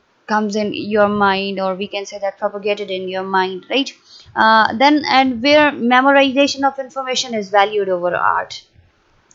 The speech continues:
So everything that was important was art, uh, was, sorry, facts, and imagination,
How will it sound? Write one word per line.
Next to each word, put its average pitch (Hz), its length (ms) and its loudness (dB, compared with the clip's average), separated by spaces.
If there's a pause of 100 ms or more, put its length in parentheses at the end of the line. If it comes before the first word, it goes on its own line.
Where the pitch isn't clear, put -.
So - 140 0
everything 269 460 4
that 220 200 -2
was 214 160 -2
important 214 640 0
was 202 400 -2 (920)
art, 185 480 2 (240)
uh, 214 340 2 (400)
was, 220 300 2
sorry, 240 500 0
facts, - 520 2 (500)
and 214 380 -2
imagination, 254 840 2